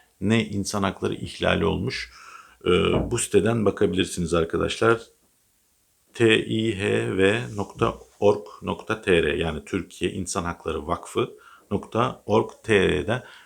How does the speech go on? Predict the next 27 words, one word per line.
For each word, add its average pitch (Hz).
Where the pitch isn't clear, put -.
güne 113
güne 87
arkadaşlar 85
ülkede 98
ne 117
insan 101
hakları 82
olmuş 92
onları 95
görebiliyorsunuz. 95
Ee, 101
Muharrem 156
İnce, 107
"PlayStation 151
beş 147
Türkiye 135
fiyatı 127
sekiz 123
bin 123
iki 110
yüz 104
doksan 107
dokuz 104
T 92
L -
olarak 87
açıklanmış. 90